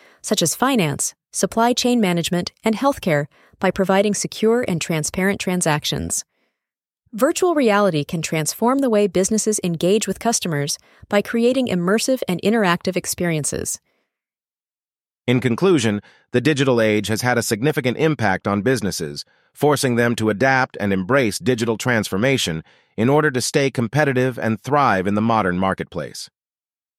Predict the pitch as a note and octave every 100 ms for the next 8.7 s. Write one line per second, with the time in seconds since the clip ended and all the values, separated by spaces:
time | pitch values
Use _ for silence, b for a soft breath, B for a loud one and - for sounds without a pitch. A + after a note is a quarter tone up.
0 | - C3+ C#3 F3+ F#3+ B2 G2 F2 F#2 B2+
1 | G2 F#2 B2 C3 C3 B2+ A2+ G#2+ G#2 G#2
2 | F#2+ - G2 A2 - F#2+ B2 A2 G#2+ A2
3 | A#2+ A#2+ A#2+ A2+ G#2+ D3+ A2 G2 F2 D#2+
4 | D#2+ D2 A#1 _ _ _ _ _ - C3+
5 | B2+ C3 B2+ A#2+ A2+ A2 A2+ A#2 A2+ A#2
6 | C3+ A#2 A2+ - B2 - C3+ C#3 A2 F2+
7 | F2 G#2 G2+ C3+ G#2+ - A#2+ A2+ - B2+
8 | A#2 A#2+ B2+ F2+ D#2+ - -